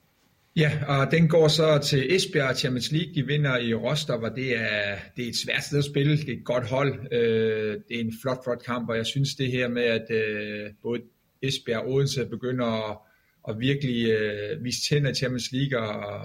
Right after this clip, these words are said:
og tiltuske sig en masse point, som, øh, vi alle andre kan drage nytte af, det synes jeg er fedt. Så et stort skulderklap til Esbjerg for deres, øh, flotte sejr i Rostov.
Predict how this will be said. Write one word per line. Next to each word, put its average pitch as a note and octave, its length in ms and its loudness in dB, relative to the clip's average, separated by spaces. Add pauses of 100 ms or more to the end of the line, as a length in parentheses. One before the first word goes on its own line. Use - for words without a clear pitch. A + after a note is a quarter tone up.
(140)
og G#2+ 140 -8
tiltuske D3+ 520 2
sig A#2+ 180 0
en A#2+ 120 -2
masse D3+ 240 2 (100)
point, D3 400 4 (280)
som, B2 320 0
øh, A2 280 2
vi B2+ 120 2
alle B2+ 200 2
andre C#3+ 220 2
kan B2+ 180 -4
drage A2 180 -2
nytte B2 200 0
af, A#2 80 -2
det A#2+ 100 -6
synes B2 220 -6
jeg A#2 80 -4
er G#2 300 -8 (100)
fedt. C#3 200 -2
Så A2+ 420 -4
et A#2+ 100 -8
stort D3+ 260 0
skulderklap D3 400 -2 (100)
til A#2 260 -8
Esbjerg A2+ 340 -6
for A#2 100 -10
deres, G#2+ 360 -6
øh, G#2+ 160 -6
flotte A#2 200 -6
sejr A2+ 220 -4
i G#2+ 60 -4
Rostov. G#2+ 400 -12